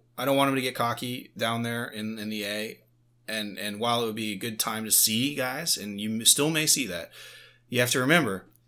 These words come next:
that they're chasing a Calder Cup right now in Hershey, who is the affiliate.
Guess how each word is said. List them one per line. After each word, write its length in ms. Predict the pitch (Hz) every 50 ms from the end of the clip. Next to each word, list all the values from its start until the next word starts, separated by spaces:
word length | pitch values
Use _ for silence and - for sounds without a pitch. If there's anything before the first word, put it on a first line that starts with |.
| _ _ -
that 160 | - 101 -
they're 140 | - 131 139
chasing 560 | - - 143 135 127 - 135 123 120 113 - 117
a 140 | 107 101
Calder 260 | 98 - 113 107 98 95
Cup 240 | - 113 107 -
right 140 | 104 98 98
now 160 | 92 90 92
in 100 | 87 90
Hershey, 480 | - - 120 120 - - 123 117 123 - _ _ _ _ _ _ _ _ _ _ _ _ _ _ _ _ _ _ _ _ - - - -
who 80 | 117
is 120 | 123 120 120
the 100 | 120 104
affiliate. 440 | - - 98 98 95 95 - -